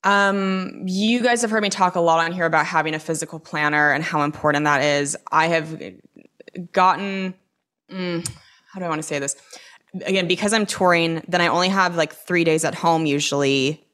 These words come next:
to get things done. And so I have had to fill up my planner in a way that I don't like to. I don't like to make it that busy. I try to, oh, and this is something I learned from you, Del, only have, like, three major things in a day.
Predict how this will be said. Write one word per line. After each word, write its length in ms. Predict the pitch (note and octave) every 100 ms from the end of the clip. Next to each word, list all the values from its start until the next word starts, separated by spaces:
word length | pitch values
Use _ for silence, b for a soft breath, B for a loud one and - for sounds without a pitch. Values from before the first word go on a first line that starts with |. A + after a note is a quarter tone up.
| _
to 180 | - E3+
get 300 | D#3+ D#3+ -
things 300 | D#3 D3 D3
done. 280 | D3+ C#3+ C#3
And 140 | C#3+
so 120 | D#3 C#3
I 100 | C#3+
have 220 | D#3+ D#3+
had 260 | D#3 D3+
to 100 | -
fill 360 | D3+ - C#3+ C3+
up 100 | E3
my 140 | F3+
planner 400 | F#3 G3 F#3 F3+
in 100 | E3
a 80 | E3
way 520 | D3+ D3 C#3+ C#3 D3 b b b b _
that 100 | E3
I 60 | D#3
don't 220 | D#3+ A#2+
like 220 | A2+ C3+ -
to. 180 | G#3+
I 60 | F3+
don't 200 | D#3+ C3+
like 140 | D3
to 80 | D3+
make 180 | D3 C#3+
it 140 | C#3+
that 260 | D3 C#3 D#3
busy. 380 | C#3 D#3+ F#3 A3 B B -
I 120 | F3+
try 400 | - - E3 F3+
to, 560 | - G#3 G3 G3 G3+ G3+ _ _ _ _ _ -
oh, 120 | C3
and 160 | D#3+ G3+
this 100 | A#3+
is 60 |
something 160 | A3 F#3+
I 20 |
learned 180 | F3 E3+
from 140 | E3+ D#3+
you, 120 | E3
Del, 380 | D3+ C3 C#3 B B -
only 320 | F#3 G#3 A3
have, 400 | G#3 - D#3 C#3+
like, 360 | C#3 C3 B2+ - _ _ _
three 460 | - - G3 G3 G3
major 440 | F3+ D#3 D#3+ D#3
things 320 | D#3 C#3 C#3+ C#3+
in 100 | C3
a 80 |
day. 360 | C3 - -